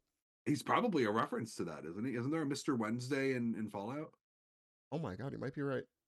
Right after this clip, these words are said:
Speaker 2: Either way,
Speaker 1: 'Cause
Speaker 2: he's amazing. He just, he just, like, hunts down people to get his stuff back.
Speaker 1: Yeah, 'cause Oath Day is Wednesday in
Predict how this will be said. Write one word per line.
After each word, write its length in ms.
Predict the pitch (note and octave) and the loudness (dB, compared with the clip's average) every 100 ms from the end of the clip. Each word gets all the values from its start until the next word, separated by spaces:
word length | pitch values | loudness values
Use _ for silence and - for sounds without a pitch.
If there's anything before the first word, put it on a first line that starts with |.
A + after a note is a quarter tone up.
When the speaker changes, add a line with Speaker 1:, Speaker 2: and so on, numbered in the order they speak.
| - | 4
Speaker 2:
Either 180 | E3+ | 8
way, 160 | G#3 E3+ | 12 12
Speaker 1:
'Cause 40 | |
Speaker 2:
he's 140 | E3 D#3+ | 12 8
amazing. 400 | E3+ F3+ D#3+ C3+ | 10 10 10 6
He 60 | C3+ | 4
just, 180 | E3+ - | 0 2
he 80 | |
just, 180 | E3+ E3+ | 0 6
like, 140 | F3 D3+ | 6 8
hunts 220 | E3 - | 4 8
down 240 | D3 D3 | 8 8
people 200 | C#3+ C3+ | 6 4
to 80 | C#3 | 4
get 100 | B2 | 4
his 140 | B2 | 2
stuff 280 | - C#3 C3 | 2 2 4
back. 280 | A2+ A2 C#3+ - _ _ _ - | 4 4 2 -6 _ _ _ 2
Speaker 1:
Yeah, 240 | D3 A#2 | 4 4
'cause 220 | A2 C3 A#2 | 2 -2 4
Oath 260 | C3 E3+ | 4 4
Day 360 | - C#3+ B2 A2+ | 4 4 6 6
is 560 | A2+ A2 G2+ G2 F#2 - | 4 2 0 -4 -12 -12
Wednesday 840 | G#2 F#2+ G2 G#2+ G2+ G#2 F2+ E2+ | -10 -2 -2 -2 -2 -4 -2 -4
in 480 | - F2+ F2 E2+ E2 | -6 -6 -6 -8 -10